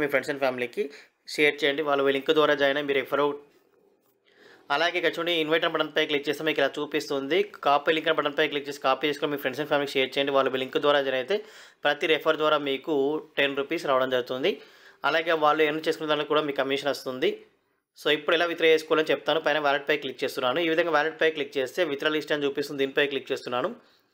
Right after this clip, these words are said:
So ఇక్కడ చూడండి, నేను ఎక్స్ట్రా యాడ్ చేసి విత్డ్రా చేసుకున్నాను, పేమెంట్ వచ్చింది. అలాగే అంతకుముందు నేను ఫిఫ్టీ రూపీస్ రిడీమ్ చేసుకున్నాను, పేమెంట్ వచ్చింది. ఈ విధంగా నేను చాలాసార్లు రిడీమ్ చేసుకున్నాను, పేమెంట్ వచ్చింది.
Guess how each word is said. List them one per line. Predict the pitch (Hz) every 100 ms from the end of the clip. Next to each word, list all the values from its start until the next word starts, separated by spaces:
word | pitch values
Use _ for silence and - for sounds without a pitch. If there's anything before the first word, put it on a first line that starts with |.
| _ _ _ -
So | 151
ఇక్కడ | 147
చూడండి, | 175 170
నేను | 151
ఎక్స్ట్రా | 139 165
యాడ్ | 156
చేసి | 160 147
విత్డ్రా | 143 147
చేసుకున్నాను, | 147 147 147
పేమెంట్ | 139 139 139
వచ్చింది. | 135 143 139
అలాగే | 135 135
అంతకుముందు | 127 135 139 139
నేను | 135
ఫిఫ్టీ | - 139
రూపీస్ | 135 139
రిడీమ్ | 135 139
చేసుకున్నాను, | 139 147 139
పేమెంట్ | 127 127 131
వచ్చింది. | 143 135
ఈ | 127
విధంగా | 135 135
నేను | 135
చాలాసార్లు | 127 127 127
రిడీమ్ | 127 131
చేసుకున్నాను, | 117 127 131
పేమెంట్ | 131 120 117
వచ్చింది. | - 120 131